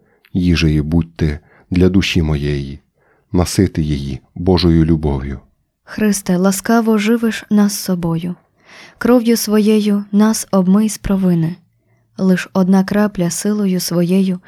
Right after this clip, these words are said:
Speaker 2: може звільнити світ заблукалий.
Speaker 1: Хай без заслони я тебе побачу і втішусь в небі славою твоєю, щоби міг завжди з вибраними разом славити тебе і Отця,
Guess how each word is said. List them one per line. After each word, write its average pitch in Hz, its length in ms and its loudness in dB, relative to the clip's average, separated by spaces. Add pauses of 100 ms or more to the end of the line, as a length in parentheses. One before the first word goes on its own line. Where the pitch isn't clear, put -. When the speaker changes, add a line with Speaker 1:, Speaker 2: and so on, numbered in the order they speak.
(320)
Speaker 2:
може 233 340 4
звільнити 214 580 2
світ 180 380 -2
заблукалий. 170 840 -4 (300)
Speaker 1:
Хай 95 280 0
без 82 200 0
заслони 80 640 2
я 73 160 0
тебе 80 280 0
побачу 78 640 -2 (760)
і 101 100 2
втішусь - 600 -2
в 92 80 0
небі 80 340 2
славою 80 560 0
твоєю, 71 600 -4 (600)
щоби 87 360 0
міг 82 240 2
завжди 80 520 0
з 73 80 -4
вибраними 85 640 2
разом 78 460 0 (400)
славити 80 560 0
тебе 73 400 -4 (260)
і 90 120 0
Отця, 78 480 -2